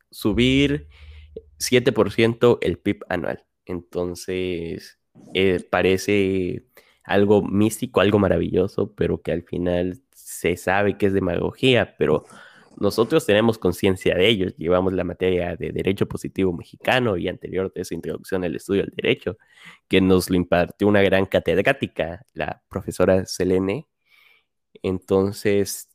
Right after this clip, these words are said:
tenemos conciencia de ellos, pero el pueblo es el que resulta afectado por eso. Ahora,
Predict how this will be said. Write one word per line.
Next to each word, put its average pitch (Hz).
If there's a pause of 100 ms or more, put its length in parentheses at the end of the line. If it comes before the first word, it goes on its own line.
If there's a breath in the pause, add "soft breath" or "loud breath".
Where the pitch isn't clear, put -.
(120)
tenemos 104
conciencia 95
de 98
ellos, 104
pero 98 (400)
el 101
pueblo 143
es 117
el 107
que 92
resulta 98
afectado 98
por 90
eso. 90 (540 soft breath)
Ahora, 98